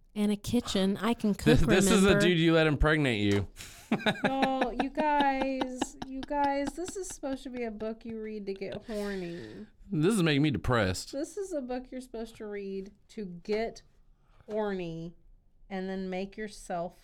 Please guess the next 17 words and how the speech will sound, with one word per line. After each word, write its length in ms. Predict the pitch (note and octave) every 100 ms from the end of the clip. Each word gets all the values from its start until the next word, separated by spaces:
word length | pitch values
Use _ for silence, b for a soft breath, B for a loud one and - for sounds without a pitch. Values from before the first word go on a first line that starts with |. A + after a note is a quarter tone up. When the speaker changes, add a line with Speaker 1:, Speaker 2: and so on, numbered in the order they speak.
| _
Speaker 1:
come. 600 | - F3 D3+ - - F3+ - _ -
That 120 | A#3
is 160 | B3+ B3
literally 480 | A#3 A#3 C4+ C#4+
the 80 | D4
purpose 320 | C4+ C4 B3
of 80 | A3+
the 80 | A#3
book, 300 | G3 F#3+ - -
and 260 | F3+ F3+
this 280 | F#3+ G#3+ G#3 -
is 260 | G#3+ G#3 G#3 F#3
what 500 | F3 F3 D#3 - - - _ _ _ _ - - - -
we 160 | E3+ E3+
are 100 | E3+
fucking 420 | - - - D#3+
reading. 500 | D#3+ - - - F3